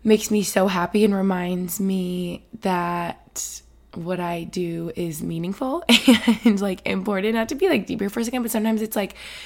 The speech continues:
you know, I'm home alone <laughs> a lot of the time, working, recording my podcast, editing my YouTube videos, posting, blah, blah, blah. Like, it can be a little, um,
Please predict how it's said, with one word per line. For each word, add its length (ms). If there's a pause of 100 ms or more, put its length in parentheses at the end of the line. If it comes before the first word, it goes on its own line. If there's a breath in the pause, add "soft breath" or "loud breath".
(420 loud breath)
you 120
know, 480
I'm 520 (720)
home 300
alone 500
<laughs> 20
a 40
lot 280
of 60
the 100
time, 480
working, 480 (420 loud breath)
recording 340
my 120
podcast, 840 (480)
editing 300
my 100
YouTube 400
videos, 580 (120)
posting, 440
blah, 100
blah, 120
blah. 140
Like, 160
it 100
can 160
be 140
a 80
little, 400 (920 loud breath)
um, 540